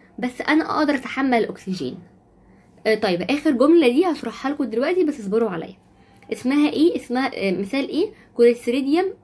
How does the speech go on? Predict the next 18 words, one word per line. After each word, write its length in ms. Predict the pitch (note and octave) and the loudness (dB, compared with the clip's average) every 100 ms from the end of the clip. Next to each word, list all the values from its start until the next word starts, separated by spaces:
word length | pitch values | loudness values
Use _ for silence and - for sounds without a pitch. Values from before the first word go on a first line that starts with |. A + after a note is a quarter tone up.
| - | -12
بر-، 300 | G3 G#3 G#3 G3+ | -4 -2 -2 -4
آه 320 | F#3+ F#3 F#3 - - _ _ _ - | -2 -2 -6 -12 -20 _ _ _ -4
بريفر-، 720 | G#3 A3+ B3 D4 D4+ - - - | 0 0 2 0 0 -4 -20 -8
بريفنجيس. 800 | G3 G#3+ A3 A3 G#3 F3 - - _ - - _ | -6 -2 -2 0 -2 -4 -6 -20 _ -20 -20 _
<laughs> 480 | - F#3+ A#3+ B3 - | -14 -4 -2 -2 4
كوليستريديوم 680 | A#3+ A#3+ C4 D4+ D#4+ E4+ | 2 2 -2 2 4 4
بريفنجيس. 560 | A#3 A3 G#3 F#3+ D3+ - - _ _ - | 0 -2 -4 -4 -4 -10 -20 _ _ -10
تمام، 360 | A#3 F3+ D3+ - _ _ _ _ _ _ _ _ _ - - | -6 -4 -6 -12 _ _ _ _ _ _ _ _ _ -20 -10
يبقى 160 | B3 G#3+ | -4 -2
احنا 160 | C#4 B3+ | 0 0
كده 180 | B3+ | 0
عندنا 340 | A#3+ G#3+ G#3 A#3+ | 0 0 0 0
كام 280 | B3 A3+ A3 | 0 0 2
نوع؟ 220 | D#4 C4+ | 2 0
عندنا 240 | G3 G#3+ | -2 -2
خمس 420 | B3 A#3 A#3 A#3 | -4 -4 -6 -6
انواع 320 | G#3 F#3+ G#3+ A4+ - - - - | -6 -4 -2 -4 -8 -20 -20 -12
من 300 | G#3 A3+ A#3 | 0 0 0